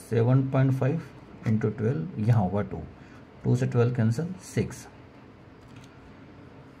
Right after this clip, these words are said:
फ़ाइव सिक्स ज़ा थर्टी, थर्टी का ज़ीरो, थ्री हमारे पास कैरी होगा, सेवन सिक्स ज़ा फ़ोर्टी टू, फ़ोर्टी टू प्लस थ्री यानी कि फ़ोर्टी फ़ाइव।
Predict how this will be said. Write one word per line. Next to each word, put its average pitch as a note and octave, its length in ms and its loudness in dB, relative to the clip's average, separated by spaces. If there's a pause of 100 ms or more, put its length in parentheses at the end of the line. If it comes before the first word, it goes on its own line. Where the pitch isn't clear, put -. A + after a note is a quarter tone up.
(420)
फ़ाइव C3+ 220 2
सिक्स C3 200 -2
ज़ा C#3+ 80 4 (100)
थर्टी, A2+ 320 2 (140)
थर्टी A#2+ 240 0
का B2+ 140 2
ज़ीरो, A#2+ 360 4 (2750)
थ्री C#3+ 140 2
हमारे B2+ 240 6
पास B2+ 200 0
कैरी A#2+ 260 2
होगा, A#2 240 0 (400)
सेवन B2 220 4
सिक्स B2 160 0
ज़ा C3 100 4
फ़ोर्टी A#2+ 320 -2
टू, - 140 -4
फ़ोर्टी A#2 420 -2
टू D#3 220 -4 (100)
प्लस C3 280 0
थ्री G#2+ 240 0
यानी A2 180 2
कि E3 240 -2 (880)
फ़ोर्टी A2+ 260 -2
फ़ाइव। D2 260 -6